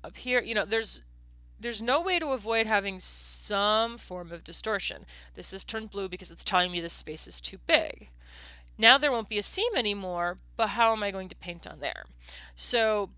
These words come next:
because of the geometric shape of this and how even it is and how obvious this seam is, I have elected to go with seams instead of distortion. That answer will change depending on what you're making.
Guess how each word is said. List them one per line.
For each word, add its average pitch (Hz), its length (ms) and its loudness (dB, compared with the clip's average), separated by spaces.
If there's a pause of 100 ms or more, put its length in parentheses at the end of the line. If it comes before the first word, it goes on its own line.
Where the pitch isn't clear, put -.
(120)
because 247 360 4
of 269 40 -2
the 269 60 2
geometric 220 420 -2
shape 190 300 -2
of 180 80 -12
this 180 520 0 (120)
and 185 100 -14
how 170 180 -6
even 214 320 -2
it 190 120 2
is 185 400 0
and 185 120 -2
how 175 240 -4
obvious 294 540 2
this 240 160 0
seam 220 340 0
is, 214 360 2 (440)
I 214 140 10
have 214 400 4
elected 226 480 4
to - 80 -6
go 202 140 -6
with 196 140 -6
seams 240 380 0
instead 214 280 0
of 196 100 -2
distortion. - 720 -4 (640)
That 208 160 8
answer 196 280 0
will 202 80 -2
change 202 240 -2
depending 175 320 -6
on 165 80 -12
what 156 80 -16
you're 175 100 -18
making. 123 380 -12